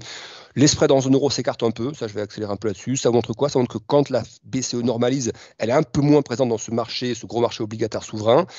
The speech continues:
euh, même si elle traite sur le marché secondaire, elle n'a pas sur le marché primaire, mais ça génère quand même un effet de, de retrait sur ce marché, et quand il y a un petit peu de retrait, bah, les spreads, vous voyez, c'est la courbe en jaune, s'écartent un petit peu entre l'Allemagne et l'Italie. Ça, ça peut aussi participer un petit peu à cette, je dirais, c'est pas une crise qu'il y a sur la zone euro, sur les marchés, c'est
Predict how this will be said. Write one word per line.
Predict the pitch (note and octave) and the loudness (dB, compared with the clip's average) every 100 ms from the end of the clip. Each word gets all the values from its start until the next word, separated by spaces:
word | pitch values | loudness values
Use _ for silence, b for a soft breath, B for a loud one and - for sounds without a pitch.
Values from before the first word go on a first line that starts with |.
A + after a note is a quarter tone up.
| B B - | B B -8
euh, | G#2+ G#2 | -6 2
même | A#2+ D3+ | 2 4
si | - | 0
elle | B2+ | -2
traite | E3+ | -4
sur | - | -4
le | |
marché | G#2+ - | -6 -8
secondaire, | - A2+ C3 C#3 | -6 -2 0 -2
elle | G2 | -2
n'a | G2+ | -6
pas | - | -8
sur | - | -8
le | G2 | -8
marché | - | -8
primaire, | - A2 A#2+ E3 | -10 0 2 4
mais | B2+ G#2 B B | 4 2 B B
ça | - A#2 | -2 -2
génère | A2 C#3 | 2 0
quand | C#3 | 2
même | B2 A#2+ | 2 2
un | |
effet | C3 - C#3 | 0 -4 -6
de, | A#2 | -6
de | G#2+ | -6
retrait | G2 A2+ - C#3 | -4 -4 -4 -8
sur | - | -4
ce | B2 | 0
marché, | A2 - A#2+ D3 - B B | 0 0 0 0 0 B B
et | F#2+ | -6
quand | - B2 B2 | -2 0 0
il | A#2 | -4
y | |
a | |
un | |
petit | G#2+ | -8
peu | A#2+ | -6
de | G#2+ | -6
retrait, | G2+ - D#3+ | -6 -6 -4
bah, | A2 | -4
les | |
spreads, | - - B2+ | -6 -4 -4
vous | C3 | -2
voyez, | G#2+ A#2+ | -2 -2
c'est | G#2+ | -4
la | |
courbe | - A#2+ | -4 0
en | G#2+ G2 | 2 2
jaune, | A#2+ E3 | 2 2
s'écartent | - - C3 C3+ B2 | 0 -2 -2 -2 -4
un | A2+ | -6
petit | - | -4
peu | A#2 | 0
entre | C#3 - G2+ | 0 0 -2
l'Allemagne | G#2+ A2 G#2+ | 2 4 4
et | |
l'Italie. | G#2 G2+ G2 A2 D#3+ B B | 2 2 4 4 2 B B
Ça, | - | -2
ça | A2+ | 0
peut | G#2 | 2
aussi | C3 E3 - F#3+ | 2 2 0 -4
participer | E3 - - | -6 -6 -4
un | D3 | -4
petit | D3+ - | -6 0
peu | C3 D3+ B B | 2 2 B B
à | G#2+ | -2
cette, | - A#2 G#2+ - _ - G2+ A2 A#2 - - | -2 -4 -8 -14 _ -14 -12 -12 -12 -12 -6
je | A2+ | 0
dirais, | C#3 E3+ D3+ | 2 4 2
c'est | - | 0
pas | D#3+ | 2
une | F3 | 4
crise | B2+ - D#3 C#3+ | 2 0 -2 -2
qu'il | G#2 | -4
y | |
a | |
sur | - | -4
la | G#2 | -2
zone | A2 | 0
euro, | A2 A#2+ | -2 -2
sur | G#2+ | 0
les | |
marchés, | G#2+ - - A#2+ | 0 0 -2 0
c'est | - | 0